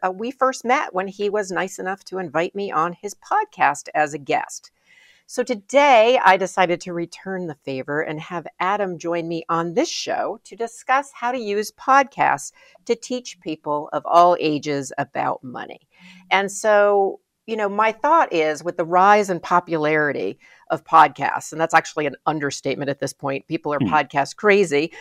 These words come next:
Speaker 1: uh, and the need for greater financial literacy in our country, it just kinda makes sense to me that, that some of the lessons that people are learning about personal finance come in this form.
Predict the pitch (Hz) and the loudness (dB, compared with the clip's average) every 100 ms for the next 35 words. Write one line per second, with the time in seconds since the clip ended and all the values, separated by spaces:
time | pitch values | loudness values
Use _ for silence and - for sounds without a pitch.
0 | - - 180 165 190 196 196 233 226 - | -18 0 4 6 4 4 2 0 -2 -4
1 | 170 190 185 175 185 165 160 - 165 175 | -2 2 4 2 2 0 0 -2 -6 -2
2 | 349 277 175 - 151 143 143 - 151 - | 2 4 2 0 -4 -2 -4 -4 -6 -4
3 | 147 147 - - - - 381 165 143 - | -2 -2 -4 -8 -12 -8 -6 -6 -8 -6
4 | - 392 - - 151 147 143 151 - _ | -2 -2 -4 -6 -4 -2 2 0 0 _
5 | _ _ 175 - 226 240 226 170 151 - | _ _ 0 0 0 0 0 2 0 -2
6 | 151 - 143 165 - 170 165 147 139 139 | -10 -8 -8 -8 -2 2 2 2 -2 -2
7 | 139 143 143 - 160 - 165 156 139 131 | -4 2 2 0 -8 -8 -8 -8 -6 -6
8 | 135 139 - - 143 139 131 131 - 147 | -6 -12 -14 -6 -4 -4 -8 -12 -12 -10
9 | 135 80 | -8 -8